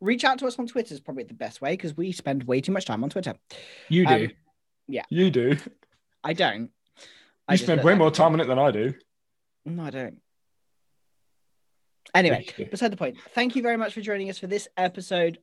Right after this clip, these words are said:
Speaker 1: of the Notion Nerds podcast, and we will sh-, see you, see you,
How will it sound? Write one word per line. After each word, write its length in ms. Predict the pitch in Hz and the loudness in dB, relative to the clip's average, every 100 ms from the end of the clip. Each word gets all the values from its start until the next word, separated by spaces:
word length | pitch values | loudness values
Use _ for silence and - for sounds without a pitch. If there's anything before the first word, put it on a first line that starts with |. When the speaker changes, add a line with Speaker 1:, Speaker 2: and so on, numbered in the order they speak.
| _ | _
Speaker 1:
of 460 | 160 165 143 131 143 - | 4 4 4 0 -8 -10
the 320 | 160 147 123 | -6 -6 -6
Notion 380 | 156 170 160 160 | -6 -6 -4 -4
Nerds 220 | 160 147 | -4 -4
podcast, 540 | - 170 - 160 165 - | -6 -6 -2 -2 -4 -4
and 200 | 160 165 | -4 -2
we 120 | 180 | -4
will 160 | 190 190 | -2 -4
sh-, 220 | - - | -4 -12
see 280 | - - 262 | -12 -8 -6
you, 340 | 220 240 190 170 | -4 -2 -4 -4
see 180 | - 233 | -8 -6
you, 280 | 247 277 | -6 -6